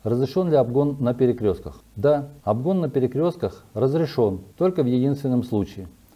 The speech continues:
На перекрёстках неравнозначных дорог при движении по главной дороге. Ответ два правильный. Шестнадцатый вопрос. На каком рисунке изображено механическое транспортное средство?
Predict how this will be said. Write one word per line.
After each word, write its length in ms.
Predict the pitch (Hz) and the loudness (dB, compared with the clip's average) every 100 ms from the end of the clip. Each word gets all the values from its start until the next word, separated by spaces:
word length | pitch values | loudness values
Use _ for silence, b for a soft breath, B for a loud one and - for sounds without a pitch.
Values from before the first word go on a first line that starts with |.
| b - | b -6
На 100 | 120 | -4
перекрёстках 640 | 123 143 143 135 117 104 | 0 0 2 0 0 -4
неравнозначных 880 | 127 135 117 107 110 104 107 - 90 | 0 2 2 0 -2 -4 -6 -6 -2
дорог 340 | 113 160 175 | 0 0 -2
при 120 | - 113 | -4 -2
движении 380 | 104 101 139 | -2 0 -2
по 160 | 139 117 | -2 -2
главной 420 | 95 104 107 107 101 - _ _ - | 0 0 0 -4 -8 -20 _ _ -2
дороге. 380 | 113 98 82 80 - _ _ _ | 2 2 -2 -10 -18 _ _ _
Ответ 340 | 110 110 107 90 | -8 -4 -4 -2
два 280 | 123 147 147 - _ | -2 -2 -6 -18 _
правильный. 400 | 113 98 80 76 - _ _ _ _ _ _ _ _ _ _ _ _ _ _ _ _ _ _ _ _ _ _ _ _ _ _ b b b b b _ | 0 0 -2 -10 -20 _ _ _ _ _ _ _ _ _ _ _ _ _ _ _ _ _ _ _ _ _ _ _ _ _ _ b b b b b _
Шестнадцатый 480 | 120 - 160 135 127 | -8 -2 -2 0 0
вопрос. 380 | 110 107 87 - - b b b - | 0 0 -4 -6 -18 b b b -8
На 80 | 117 | -2
каком 300 | 147 175 165 | 0 0 0
рисунке 400 | 151 139 123 123 | 0 0 0 0
изображено 520 | 110 113 113 135 160 | -2 -2 -4 -2 -2
механическое 640 | 139 120 120 143 143 131 | -2 -2 -2 -4 -4 -4
транспортное 560 | 120 117 113 113 - 107 | -2 -2 -4 -6 -6 -6
средство? 400 | - 92 - 80 | -4 -4 -4 -14